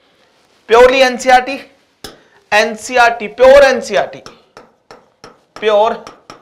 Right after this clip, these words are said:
एनसीईआरटी। पढ़े भैया, how many statement are true?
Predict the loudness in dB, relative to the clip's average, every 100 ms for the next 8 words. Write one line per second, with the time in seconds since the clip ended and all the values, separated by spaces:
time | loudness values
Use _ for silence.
0 | _ _ -14 -4 -4 -4 -4 -4 -4 -6
1 | -2 -2 -4 -10 -12 _ _ -2 0 0
2 | -2 -4 -6 -8 -6 -4 -4 -4 -10 -10